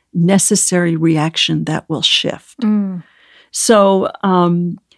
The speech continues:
Speaker 1: experiencing it gets equated to being it.
Speaker 2: Mm-hmm.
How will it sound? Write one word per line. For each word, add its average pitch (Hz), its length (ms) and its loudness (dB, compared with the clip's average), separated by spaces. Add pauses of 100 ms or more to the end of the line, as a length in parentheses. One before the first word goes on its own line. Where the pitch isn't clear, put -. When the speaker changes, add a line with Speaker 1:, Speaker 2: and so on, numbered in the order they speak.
(120)
Speaker 1:
experiencing 247 920 2
it 185 260 0
gets 180 240 0
equated 180 540 2
to 180 120 -4
being 151 560 -4
it. - 360 -14 (220)
Speaker 2:
Mm-hmm. 202 460 0